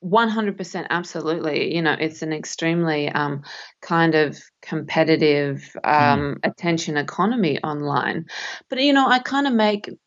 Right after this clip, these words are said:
Speaker 1: niche work. It's not, you know, it's the quality, not the quantity of,
Speaker 2: Mm.
Speaker 1: of the audience for me. I, you know, I do make TikToks and they're incredibly niche, um,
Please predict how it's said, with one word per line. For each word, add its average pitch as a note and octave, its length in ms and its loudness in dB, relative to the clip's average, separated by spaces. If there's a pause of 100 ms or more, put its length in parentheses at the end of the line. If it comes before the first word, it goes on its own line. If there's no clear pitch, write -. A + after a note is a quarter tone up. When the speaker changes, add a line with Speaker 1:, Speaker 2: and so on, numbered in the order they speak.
(160)
Speaker 1:
niche E3+ 580 0
work. E3+ 680 2 (500)
It's F3 280 -4
not, F3 400 0
you F3 120 0
know, D3 140 2
it's D#3+ 160 0
the G#3 120 0
quality, F#3+ 440 2
not E3 180 0
the D#3+ 60 -2
quantity D3 800 -2
of, D3 300 0
Speaker 2:
Mm. - 180 -6
Speaker 1:
of C#3+ 260 -2
the D3+ 180 -6
audience C#3+ 800 -6 (420)
for F3+ 120 2
me. E3 420 6
I, E3+ 180 4
you F#3+ 120 4
know, E3 100 2
I D#3+ 100 2
do E3+ 220 -4
make E3 300 -8
TikToks - 480 -14
and C#3+ 160 -8
they're D3 360 -4 (340)
incredibly F#3 760 0
niche, - 540 -6 (100)
um, C#3+ 520 -4